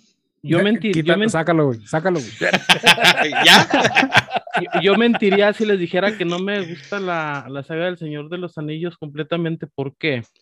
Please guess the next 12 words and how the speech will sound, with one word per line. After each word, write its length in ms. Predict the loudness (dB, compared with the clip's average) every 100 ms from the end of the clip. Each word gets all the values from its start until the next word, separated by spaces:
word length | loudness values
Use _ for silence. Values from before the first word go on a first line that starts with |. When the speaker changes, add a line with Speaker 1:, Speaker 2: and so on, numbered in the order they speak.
| _ _ _ -20 -20 -20 _ -8
Speaker 1:
Porque 240 | -6 -4
también 320 | -4 -2 0
hay 100 | -2
juegos 280 | -2 -4 -4
basados 480 | -6 -4 -4 -4 -6
en 80 | -12
lo 80 | -10
que 100 | -10
viene 200 | -8 -8
siendo 600 | -8 -10 -6 -4 -4 -8 _ _ _ _ _ _ _ _
la 160 | -14 -10
saga. 520 | -4 -4 -2 -6